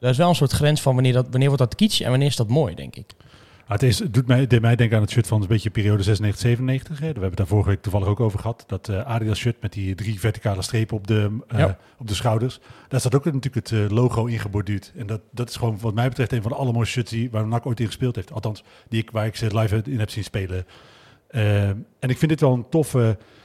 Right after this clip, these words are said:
Speaker 2: ja, een soort van knipoog ergens daar naartoe. Dat, eh, ik vind het leuk. Dat, dat, ik vond het gewoon cool. Dat je, het een beetje je eigen geschiedenis vieren.
Speaker 1: En, eh, het heeft natuurlijk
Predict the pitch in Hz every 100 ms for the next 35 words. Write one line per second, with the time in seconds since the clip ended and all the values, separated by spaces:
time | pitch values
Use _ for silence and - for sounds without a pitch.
0 | _ - 175 110 120 - 113 - 131 131
1 | 127 143 120 - 127 120 117 - 127 120
2 | 113 - 113 110 104 _ _ _ 165 160
3 | 147 120 117 139 151 - - 135 123 135
4 | 143 - 190 131 120 190 185 165 123 170
5 | 143 143 143 165 147 131 135 - - 170
6 | 160 - 127 95 95 - 143 143 135 135
7 | 131 139 -